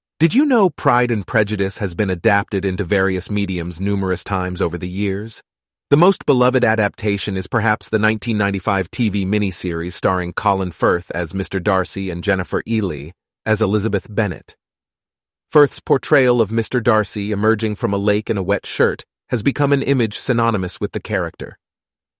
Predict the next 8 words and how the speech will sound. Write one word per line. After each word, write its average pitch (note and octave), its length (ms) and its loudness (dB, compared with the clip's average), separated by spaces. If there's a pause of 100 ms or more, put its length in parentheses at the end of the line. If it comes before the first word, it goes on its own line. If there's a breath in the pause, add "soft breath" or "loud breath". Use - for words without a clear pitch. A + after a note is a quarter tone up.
(240)
The B2 80 6
novel C3+ 320 6
has A#2+ 140 0
also B2+ 300 4
seen A#2 280 -2
some B2 180 0
unconventional A#2+ 800 0
adaptations, G#2 840 -2